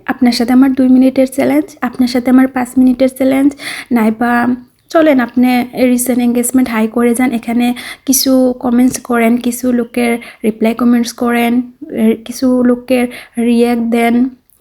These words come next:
এসব বলার সাথে সাথে তাদের ভিডিও কি হয়, ভাইরাল হয়ে যায়, তাদেরকে প্রচুর পরিমাণ স্টার দেয় বড় বড় স্টার সেন্ডাররা।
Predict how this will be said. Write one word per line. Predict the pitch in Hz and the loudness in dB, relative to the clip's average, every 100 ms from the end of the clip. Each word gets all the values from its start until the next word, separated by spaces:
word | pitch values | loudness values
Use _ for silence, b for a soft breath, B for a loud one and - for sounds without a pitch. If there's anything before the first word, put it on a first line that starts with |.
| - | -2
এসব | 320 311 311 277 | 0 2 2 2
বলার | 294 302 | 2 0
সাথে | 302 285 | -2 -2
সাথে | 285 294 294 | 0 0 0
তাদের | 269 247 269 | 2 2 2
ভিডিও | 262 247 277 | 0 2 0
কি | 277 | 0
হয়, | 254 339 B B B 233 | -4 -4 B B B -4
ভাইরাল | 220 240 233 226 | 0 2 2 2
হয়ে | 208 208 | 2 2
যায়, | 208 208 b b _ - | 0 -4 b b _ -6
তাদেরকে | 277 285 277 | -2 0 0
প্রচুর | 277 - 294 320 302 | -4 -2 -2 0 2
পরিমাণ | 277 262 254 254 233 | 2 2 2 2 -2
স্টার | - 226 214 220 | -4 -2 0 0
দেয় | 208 190 - - | -2 -4 -6 -2
বড় | 262 262 | 2 2
বড় | 247 254 | 2 0
স্টার | 233 - 226 220 | -2 -6 -4 -4
সেন্ডাররা। | 220 214 214 220 220 | 0 0 2 0 -2